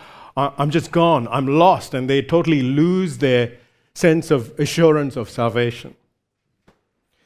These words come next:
I trust that as we go through this passage this morning, we will understand what this passage actually teaches, and it would serve the purpose for which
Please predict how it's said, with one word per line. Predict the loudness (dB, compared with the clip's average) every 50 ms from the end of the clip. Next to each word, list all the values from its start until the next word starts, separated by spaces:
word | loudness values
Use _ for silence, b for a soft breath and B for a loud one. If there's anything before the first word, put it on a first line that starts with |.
| b b b
I | -2 0
trust | 4 6 4 6 6 4
that | 6 6
as | 6 6 6
we | 4 4 4
go | 6 8 8 8 8
through | 6 2 0 0 2 2
this | 2 2 0 -2 -4
passage | -2 0 0 0 0 -2 -4 -6 -4 -4
this | -4 -4 -4 -2 -4
morning, | -2 2 2 2 4 2 0 -2 -2 -2 -2
we | -2 -2 0
will | 0 0 -2 -2 B B B B B B B B B B _ 0
understand | 2 2 2 0 0 2 2 2 2 2 0 -2 -2 -2
what | -2 -2 -2 -2
this | -2 -4 -4
passage | -4 -2 -2 -2 -2 -2 -4 -4 -4 -4 -8 -6 -6
actually | -6 -4 -4 -8 -6 -4 -2 -2 -2
teaches, | -4 -8 -8 -4 -4 -4 -4 -4 -4 -4 -4 -4 -6 -8 -12 B B B B B B B B B B B B B
and | -2 -2
it | 0
would | 0 0 -2 -4 -4
serve | -10 0 6 8 10 10 10 10 8 6 4
the | 0 0
purpose | 0 0 2 6 6 6 6 6 2 0 0 -2 0
for | 0 0 2
which | 2 2 0 0 -4 -10